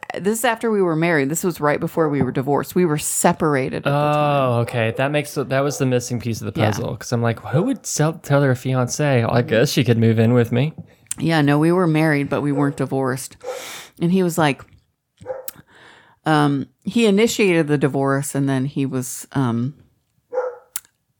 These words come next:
Speaker 1: and I don't know why I did this. I was like, "Please don't. I don't wanna get divorced. I wanna work
Speaker 2: You were
Speaker 1: it out."
Speaker 2: scared. You didn't know what
Speaker 1: I
Speaker 2: the
Speaker 1: was
Speaker 2: future
Speaker 1: very
Speaker 2: was.
Speaker 1: scared.
Speaker 2: Yeah.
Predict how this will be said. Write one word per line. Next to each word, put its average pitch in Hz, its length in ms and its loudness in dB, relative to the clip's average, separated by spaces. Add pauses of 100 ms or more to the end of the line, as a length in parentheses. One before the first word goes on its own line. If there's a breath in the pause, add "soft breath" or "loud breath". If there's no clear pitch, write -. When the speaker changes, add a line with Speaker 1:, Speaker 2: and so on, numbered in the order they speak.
(140)
Speaker 1:
and 170 220 0
I 170 100 0
don't 147 160 -2
know 135 100 0
why 127 420 0
I 143 120 0
did 143 220 -2
this. 147 300 0
I 156 60 -8
was 147 160 -4
like, 160 200 -2
"Please 240 260 0
don't. 196 300 0 (200)
I 214 100 2
don't 240 100 2
wanna 240 180 2
get 214 180 0
divorced. 175 400 -2
I 180 40 0
wanna 185 180 0
work 151 100 0
Speaker 2:
You 143 80 2
were 127 60 4
Speaker 1:
it 190 60 0
out." 180 60 -4
Speaker 2:
scared. 120 520 0
You 135 60 -4
didn't 131 200 -2
know 123 160 2
what 117 60 4
Speaker 1:
I - 20 2
Speaker 2:
the - 60 2
Speaker 1:
was 185 160 2
Speaker 2:
future 160 140 0
Speaker 1:
very 165 140 2
Speaker 2:
was. 156 200 0
Speaker 1:
scared. 120 120 -2
Speaker 2:
Yeah. 117 260 0